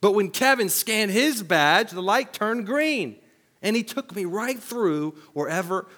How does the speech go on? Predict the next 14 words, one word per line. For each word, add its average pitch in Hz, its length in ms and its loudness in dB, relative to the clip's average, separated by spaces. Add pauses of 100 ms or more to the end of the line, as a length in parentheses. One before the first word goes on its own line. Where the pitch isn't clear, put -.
we 143 160 -4
needed 123 420 -6 (260)
to 117 100 -14
go. 101 360 -6
He 98 120 -12
was - 300 -14
a 120 60 -20
wonderful 151 400 -6
tour 101 240 -10
guide. 90 240 -18 (2000)
That 175 240 2
is 226 160 -4
a 156 60 -6
picture - 580 -10